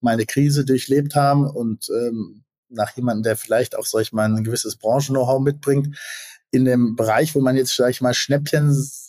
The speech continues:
aufsammeln kann, da sind wir heute nicht unterwegs. Als Finlieb investieren wir nicht mehr. Natürlich sind unsere Portfolio-Companies immer auf der Ausschau, ob sie noch das eine oder andere hinzufügen können. Aber wir als Finlieb jetzt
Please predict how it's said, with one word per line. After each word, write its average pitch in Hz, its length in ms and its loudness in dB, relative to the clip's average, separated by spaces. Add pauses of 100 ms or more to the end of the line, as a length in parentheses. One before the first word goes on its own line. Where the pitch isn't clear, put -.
(440)
aufsammeln 135 520 0
kann, 131 320 0
da 110 120 0
sind 123 220 0
wir 120 120 2
heute 135 480 2
nicht 123 200 -2
unterwegs. 123 600 0
Als 110 320 -8
Finlieb 131 380 -2
investieren 127 520 -2
wir 143 80 4
nicht 143 220 2
mehr. 147 500 0 (220)
Natürlich 117 400 -8
sind 117 120 -8
unsere 110 220 -4
Portfolio-Companies 131 880 -2
immer 127 160 -2
auf 82 180 -2
der - 160 -2
Ausschau, 123 380 0
ob 107 100 -2
sie - 120 -12
noch 120 120 -4
das 113 200 -4
eine 120 180 0
oder 120 200 0
andere 127 380 0 (380)
hinzufügen 143 680 2
können. 143 240 2
Aber 110 240 0
wir 127 160 2
als 110 160 -2
Finlieb 131 320 -2
jetzt - 280 -2